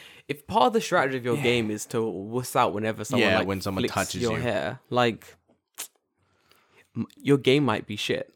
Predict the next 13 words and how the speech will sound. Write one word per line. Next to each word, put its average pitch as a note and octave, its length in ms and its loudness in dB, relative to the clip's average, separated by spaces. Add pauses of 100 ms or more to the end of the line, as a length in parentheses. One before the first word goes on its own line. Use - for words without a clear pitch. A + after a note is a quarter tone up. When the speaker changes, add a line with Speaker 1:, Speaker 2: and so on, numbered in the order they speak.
Speaker 1:
Like, A2 200 -2
Speaker 2:
Maybe, F3 300 6
maybe F#3+ 300 8
you G#3+ 80 8
should F3+ 200 2
change E3+ 320 4
the D3 100 4
rules C3+ 400 6
that A2 100 -2
don't A2+ 220 0
incentivize G#2 840 0
being G2+ 260 0
a F#2 100 -4